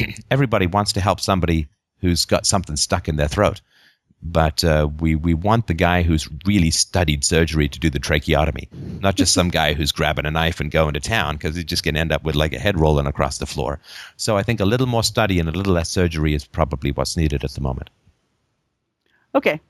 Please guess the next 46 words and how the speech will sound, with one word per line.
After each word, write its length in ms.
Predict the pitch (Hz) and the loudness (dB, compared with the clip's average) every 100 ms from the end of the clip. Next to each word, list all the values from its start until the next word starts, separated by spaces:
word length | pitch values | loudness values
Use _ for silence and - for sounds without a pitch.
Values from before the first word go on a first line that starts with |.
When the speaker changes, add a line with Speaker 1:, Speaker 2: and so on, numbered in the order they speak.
| _ | _
Speaker 2:
Well, 280 | 233 254 - | 4 4 2
thank 180 | 277 285 | 0 2
you 40 | |
so 140 | 285 302 | 2 4
much, 380 | 247 233 - - | 2 0 -6 -6
uh, 140 | 180 | -6
Stefan. 600 | - 214 196 208 202 220 | -2 0 4 4 2 -2
And, 480 | - 185 196 185 175 | -2 2 2 2 0
uh, 360 | 175 170 170 151 - _ _ _ | 2 4 2 -2 -10 _ _ _
you 120 | - | -2
know, 120 | 175 185 | 0 2
everyone 600 | 180 196 196 190 180 175 | 2 4 4 2 -2 -6
should 220 | - 185 | -4 -4
check 220 | 156 180 185 | 0 0 2
out 160 | 175 | 2
your 320 | 180 175 165 - _ _ _ _ _ _ _ | 2 0 -2 -4 _ _ _ _ _ _ _
website, 460 | 170 165 - 196 180 | 0 0 2 2 2
free 160 | 214 | 2
domain 280 | 190 185 185 | 4 4 2
radio 460 | 180 175 180 180 175 | 2 2 2 2 2
dot 240 | 165 156 | 2 0
com, 360 | 190 180 220 277 - _ _ _ _ _ _ | 0 0 0 -4 -8 _ _ _ _ _ _
and 680 | - 180 180 185 185 185 160 - | 0 2 4 2 2 -2 -4 0
also 400 | 190 190 202 196 | 0 2 2 4
all 140 | 180 | 2
of 100 | 185 | 2
your 140 | 139 | 0
ebooks. 520 | 98 233 170 - - - - - _ _ - | 0 0 0 -4 -16 -20 -20 -20 _ _ 0
Speaker 1:
Oh, 120 | 147 | 2
yes. 300 | 143 160 202 | 4 4 2
Speaker 2:
So 80 | 90 | 4
Speaker 1:
Uh, 240 | 85 82 76 | 2 2 2
I 80 | 90 | 2
hope 180 | 98 - | 2 0
that 100 | 82 | 0
people 220 | 90 87 | 0 2
will. 160 | 85 | 2
And 220 | 73 87 117 | 2 0 0
thank 160 | 135 | 0
you 60 | 127 | 0
so 80 | 143 | 0
much. 200 | 110 87 | 0 2
It 40 | |
was 100 | 76 | 2
very 120 | 90 | 2
enjoyable. 360 | 82 82 73 69 | 2 2 0 -4